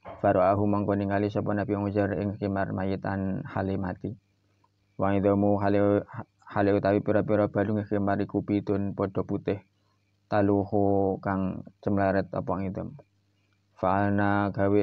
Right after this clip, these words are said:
ingsun dzalika ing mengkon-mengkon ihyaul mayyit. Li ta'lama dirapun yen to weruh sira. Wa li naj'ala kalan dirapun dadekake ingsun ing sira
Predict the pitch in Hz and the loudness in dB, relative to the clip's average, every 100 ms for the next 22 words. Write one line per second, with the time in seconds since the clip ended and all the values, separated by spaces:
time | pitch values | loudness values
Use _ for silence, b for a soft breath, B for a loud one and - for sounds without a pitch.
0 | 104 101 104 101 95 101 101 98 104 101 | 2 0 0 0 0 0 0 0 0 -2
1 | 104 104 101 101 101 101 101 95 101 101 | -2 -2 -2 -2 -2 -4 -2 0 0 -2
2 | 101 101 - _ _ _ _ _ - 104 | -2 -6 -6 _ _ _ _ _ -6 -2
3 | 95 98 101 101 98 98 98 90 101 98 | 0 2 2 2 0 2 0 0 -2 0
4 | 98 95 98 98 98 - 95 92 127 _ | -2 -2 -2 -2 -4 -6 -6 -6 -10 _
5 | _ _ _ _ _ _ - 98 101 95 | _ _ _ _ _ _ -4 0 0 0
6 | 107 101 101 104 101 101 101 101 98 104 | 0 0 0 2 0 0 0 0 0 -2
7 | 104 101 101 95 104 104 98 98 95 101 | -2 -2 -4 -4 -4 -4 -2 0 0 -2
8 | 104 104 104 101 - 131 _ _ _ _ | 0 2 4 2 -4 -10 _ _ _ _
9 | _ _ _ _ _ 120 107 104 104 104 | _ _ _ _ _ -2 0 2 0 0
10 | 104 104 101 98 | -2 -2 -2 -2